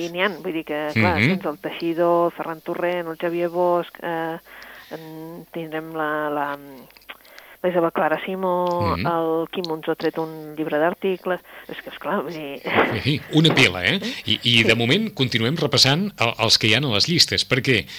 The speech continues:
Speaker 2: ja ens l'havies comentat que és un llibre que agradaria molt, aquest Perdona però vull casar-me amb tu,
Speaker 1: Sí,
Speaker 2: en
Speaker 1: sí,
Speaker 2: català
Speaker 1: sí,
Speaker 2: i en
Speaker 1: però
Speaker 2: castellà.
Speaker 1: per un, eh, però el
Speaker 2: Eh,
Speaker 1: públic que busqui històries d'amor,
Speaker 2: eh,
Speaker 1: eh?
Speaker 2: això mateix, perquè la, la Estrella Més Brillante l'havíem comentada?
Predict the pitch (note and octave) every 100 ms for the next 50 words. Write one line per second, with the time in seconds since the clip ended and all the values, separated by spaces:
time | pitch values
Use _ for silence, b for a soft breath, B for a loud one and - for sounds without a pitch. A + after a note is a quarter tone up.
0 | B B A2 C#3 A#2 A2 G2 G2+ - A2
1 | G2+ A2+ A2 F#2+ G2 A2+ A2 F#2 - G2+
2 | F2+ F#2 G2 A2+ G2+ A2 D3 D#3+ B B
3 | G#2+ A#2+ - A2+ A2 A#2 G#2+ G#2+ G2+ A#2+
4 | - G#2 G#2+ F#2 F#2 B2+ C#3 - B B
5 | B B - F#2 A2+ A#2 B2 G#2 G#2 C#3+
6 | A2 G#2 B2+ C#3+ D3+ - E3+ A3 - G2+
7 | - D#3 D#3+ - D#3+ - - D#3 D#3+ -
8 | - C#3 C3+ C3+ G#2 - - G2 G#2 A#2
9 | G#2+ G#2+ E2 - B2+ C#3 C#3 B2 A#2 A#2
10 | A2 - E3 F3 C#3+ B2 A#2+ D3 E3+ D3+
11 | A2 G#2 G#2+ G2+ F#2 A#2+